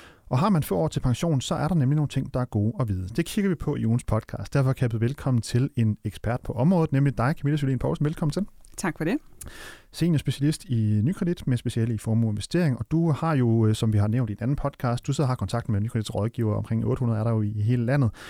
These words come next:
Speaker 1: Og, og, og ved, øh, hvad de bliver spurgt om inden for de her forskellige områder og så videre, og hvad de skal svare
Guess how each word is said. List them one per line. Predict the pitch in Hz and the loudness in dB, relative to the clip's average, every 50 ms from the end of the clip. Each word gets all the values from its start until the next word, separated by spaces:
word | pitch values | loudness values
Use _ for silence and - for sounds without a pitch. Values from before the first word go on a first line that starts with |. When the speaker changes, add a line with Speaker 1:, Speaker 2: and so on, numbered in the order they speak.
| - - - - - - | -16 -18 -18 -18 -8 -2
Speaker 1:
Og, | 123 117 113 - | 0 0 2 2
og, | - 113 - | 0 0 0
og | 117 107 | 2 2
ved, | 131 139 139 - 110 | 2 2 2 4 4
øh, | 110 110 104 104 104 104 101 101 98 101 | 4 4 4 4 4 4 4 2 0 -2
hvad | 117 120 - 107 98 | -4 -6 -4 -2 -2
de | - 131 | 0 0
bliver | 123 135 120 | 0 0 -2
spurgt | - - 139 131 113 | 0 0 0 0 0
om | 113 - 131 | -2 -2 -2
inden | 120 117 | -4 -2
for | - 117 | -4 -4
de | 117 127 | -4 -4
her | 123 | -4
forskellige | - 120 117 - 120 117 117 | -4 -6 -8 -8 -6 -6 -4
områder | 113 120 123 113 117 120 - | -4 -2 -2 0 0 0 -2
og | - 110 | -2 -6
så | - - | -6 -4
videre, | 113 110 117 117 | -6 -4 -4 -4
og | 113 | -4
hvad | 107 110 | -4 -4
de | 110 113 | -4 -6
skal | - - 110 | -6 -8 -6
svare | - 117 110 110 - | -2 0 0 0 0